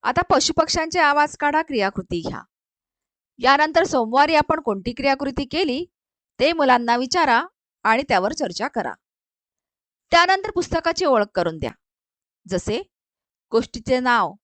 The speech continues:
गोष्टीची सुरुवात, पाने पलटणे, गोष्टीचा शेवट इत्यादी. त्यानंतर मुलांना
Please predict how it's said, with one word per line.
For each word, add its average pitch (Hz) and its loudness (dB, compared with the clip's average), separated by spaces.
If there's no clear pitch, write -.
गोष्टीची 214 -10
सुरुवात, 233 -4
पाने 240 0
पलटणे, 202 -4
गोष्टीचा 214 -2
शेवट 247 0
इत्यादी. 143 -6
त्यानंतर 311 2
मुलांना 339 -2